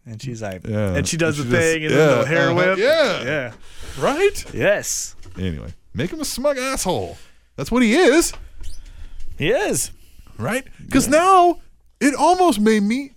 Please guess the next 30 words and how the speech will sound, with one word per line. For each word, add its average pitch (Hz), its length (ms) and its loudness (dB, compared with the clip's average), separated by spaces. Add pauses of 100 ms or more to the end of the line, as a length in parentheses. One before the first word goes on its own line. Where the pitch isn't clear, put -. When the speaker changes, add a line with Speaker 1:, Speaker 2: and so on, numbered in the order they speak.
Speaker 2:
what 220 260 0
happened 302 300 -2
is 175 100 -2
he's 220 160 -2
calling 226 220 2
him 202 80 0
a 170 40 -2
coward. 269 400 4
It 190 220 -2
made 196 300 0
me 196 160 0
root 190 240 2
for 175 120 -2
The 175 80 2
Miz. 175 340 2
It 135 100 -2
made 190 220 0
me 196 140 0
wanna 180 240 2
go, 165 200 2
"I 135 80 0
want 127 200 0
Miz 117 160 -2
to 107 80 -8
punch 117 180 0
him 98 60 -8
in - 20 -4
the 95 60 -6
face 160 320 -4
now." - 180 -18